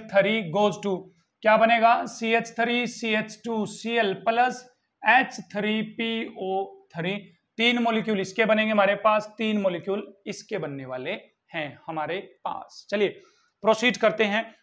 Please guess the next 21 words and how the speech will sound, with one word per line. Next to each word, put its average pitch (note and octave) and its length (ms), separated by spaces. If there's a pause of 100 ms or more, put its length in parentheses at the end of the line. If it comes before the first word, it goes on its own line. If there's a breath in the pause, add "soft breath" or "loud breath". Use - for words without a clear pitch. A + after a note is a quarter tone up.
(120)
मैकेनिज्म A3 640
की G3+ 180
तरफ। D#3 300 (460)
तो G#3+ 100
चलिए G#3+ 260
let's F#3+ 220
proceed A3 480
to A#3 220
its G#3+ 260 (120)
mechanism, G3+ 1080 (280)
mechanism। E3 1200 (1500)
तो A#3+ 40
आप A#3+ 120
खुद - 180
से C#4+ 120
सोचो C4 220
क्या C4+ 180
हो A#3+ 120
सकता F3 260
है D#3+ 60
भाई? C#3+ 180